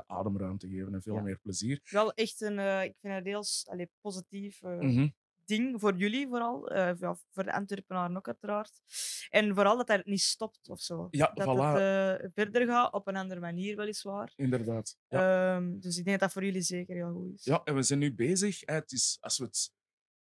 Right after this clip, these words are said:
Speaker 1: mooi mogen omschrijven, het is een historisch moment voor Antwerpen, hè. We zijn nu bezig met het nieuwe platform eigenlijk, eh, vorm te geven. Dus wij zijn ook de eerste die hadden de nieuwe formule gaan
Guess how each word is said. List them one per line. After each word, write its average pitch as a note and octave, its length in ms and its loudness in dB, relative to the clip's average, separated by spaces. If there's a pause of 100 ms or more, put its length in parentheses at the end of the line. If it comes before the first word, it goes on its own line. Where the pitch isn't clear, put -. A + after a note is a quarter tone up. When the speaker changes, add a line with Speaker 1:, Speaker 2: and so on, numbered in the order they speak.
(300)
Speaker 1:
mooi C3 240 4
mogen C3 240 6
omschrijven, C3+ 400 4
het D3+ 80 -6
is B2+ 80 -2
een B2 80 0
historisch C3 600 4
moment A#2+ 320 0
voor D#3 160 -2
Antwerpen, E3+ 540 -2
hè. C#3 220 0
We - 80 -2
zijn A#2 260 2
nu C#3 200 4
bezig E3 480 4
met B2+ 120 4
het A2 100 2
nieuwe C#3 240 2
platform B2+ 560 -2
eigenlijk, B2+ 640 -6
eh, F#2+ 400 -8
vorm C#3+ 320 2
te B2+ 140 4
geven. A2 260 2
Dus G#2+ 160 2
wij A#2+ 160 2
zijn B2+ 160 2
ook B2 120 0
de G#2+ 140 -2
eerste D#3 560 4
die B2 120 2
hadden A2 440 4
de A2 100 -2
nieuwe B2 220 4
formule A#2+ 460 0
gaan G#2 400 -2